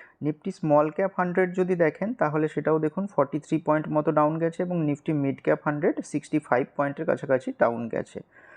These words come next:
তো, আহ, মার্কেট আজকে গ্যাপ ডাউন ওপেনিং হয় Nifty fifty-তে, তারপর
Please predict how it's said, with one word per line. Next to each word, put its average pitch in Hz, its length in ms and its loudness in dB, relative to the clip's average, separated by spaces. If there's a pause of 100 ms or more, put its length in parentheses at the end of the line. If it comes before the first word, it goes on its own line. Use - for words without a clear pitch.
(280)
তো, 156 320 0
আহ, 139 340 0
মার্কেট 147 500 0 (100)
আজকে 156 320 -2
গ্যাপ 147 220 4
ডাউন 160 300 0
ওপেনিং 165 400 0
হয় 165 180 2
Nifty 151 340 -4
fifty-তে, 160 400 -4 (180)
তারপর 160 380 0